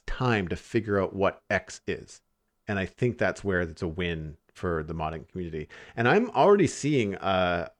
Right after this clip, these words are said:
a lot of kind of mods that have updated in the last day or so, because, uh, Forge has updated, and that has allowed a lot of mods to kind of catch up. So you've got mods that have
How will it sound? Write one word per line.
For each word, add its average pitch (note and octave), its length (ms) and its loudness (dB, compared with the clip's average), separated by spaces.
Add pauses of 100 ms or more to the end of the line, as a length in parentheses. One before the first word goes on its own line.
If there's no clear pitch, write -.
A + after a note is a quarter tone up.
a G2+ 80 -4
lot F#2 360 4
of F2+ 320 0 (480)
kind G#2 200 -2
of E2+ 160 -6
mods G#2 320 4
that F2+ 120 -8
have D#2 100 -10
updated F#2 380 2
in E2 60 -4
the E2+ 100 0
last F#2 380 -2
day B2 220 6
or D2+ 100 2
so, - 380 -8 (360)
because, F#2 720 0
uh, E2+ 240 0
Forge B2+ 420 4
has A#2+ 100 2
updated, A2 580 6 (100)
and F#2 180 0
that F2+ 200 -2
has G2 260 -4
allowed F#2 240 2
a F2 60 0
lot F2+ 160 4
of E2+ 180 -2
mods F2+ 420 0
to G2 80 -6
kind F2+ 180 -6
of - 40 -10
catch - 220 -10
up. G#2 200 0
So - 100 -6
you've A#2+ 160 0
got B3 180 2
mods B2+ 460 0
that G#2 100 -2
have G#2+ 460 -4